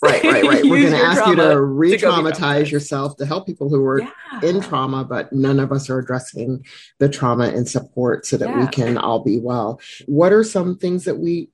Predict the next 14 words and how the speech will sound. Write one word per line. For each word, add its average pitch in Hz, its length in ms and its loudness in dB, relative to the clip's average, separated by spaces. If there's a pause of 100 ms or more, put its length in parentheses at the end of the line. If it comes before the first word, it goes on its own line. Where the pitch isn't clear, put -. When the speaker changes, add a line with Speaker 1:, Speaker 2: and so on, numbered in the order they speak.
Speaker 1:
should - 180 -6
be 180 140 -4
doing 175 340 -2
for 123 180 -4
our 120 80 -4
credible 123 540 -4
messengers 127 560 -4
and 185 180 4
our 160 100 4
communities 143 720 0
of - 100 -20
family 127 360 -2
members 123 500 -6
and 117 240 -4